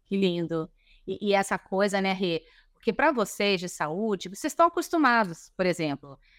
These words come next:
dar banho, ver pelado, entubar, aquelas coisas todas, né? Pra gente que não é de saúde, que tá ali vulnerável, doente,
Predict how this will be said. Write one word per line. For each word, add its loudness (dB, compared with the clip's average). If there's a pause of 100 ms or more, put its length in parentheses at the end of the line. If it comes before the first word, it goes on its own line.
(180)
dar 6
banho, 4
ver -2
pelado, 2
entubar, 2
aquelas 0
coisas -4
todas, -2
né? 0 (640)
Pra 4
gente 0
que -2
não 2
é 2
de -10
saúde, -2
que -20
tá 0
ali 2
vulnerável, 0
doente, -6